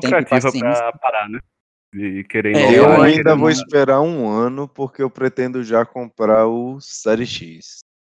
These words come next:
Speaker 1: Legal,
Speaker 2: É uma
Speaker 1: legal,
Speaker 2: boa.
Speaker 1: assim,
Speaker 2: É uma
Speaker 1: é,
Speaker 2: boa.
Speaker 1: é uma, é uma opção de cada jogador aí, né? Não há, não há o que, não há o certo ou errado ali como se comportar numa nova geração.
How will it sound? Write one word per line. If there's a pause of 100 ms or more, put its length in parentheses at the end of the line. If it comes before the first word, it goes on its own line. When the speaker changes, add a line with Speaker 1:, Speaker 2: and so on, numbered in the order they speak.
(1200)
Speaker 1:
Legal,
Speaker 2:
É
uma
Speaker 1:
legal,
Speaker 2:
boa.
Speaker 1:
assim, (380)
Speaker 2:
É
uma
Speaker 1:
é,
Speaker 2:
boa.
Speaker 1:
é
uma,
é
uma
opção
de
cada
jogador
aí,
né?
Não
há,
não
há
o
que,
não
há
o
certo
ou
errado
ali
como
se
comportar
numa
nova
geração.